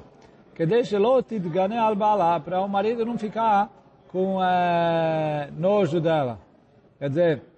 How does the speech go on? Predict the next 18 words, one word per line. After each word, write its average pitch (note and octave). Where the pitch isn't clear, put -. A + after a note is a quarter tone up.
quando A3
ela A#3
usa, G3+
quando F3
ela F3
tá G3
nidá, D#3+
as C#3+
mesmas G3
roupas F3
que E3+
ela F#3+
usa E3+
quando F#3+
ela F3+
tá F3+
a D#3+
teorá, C#3+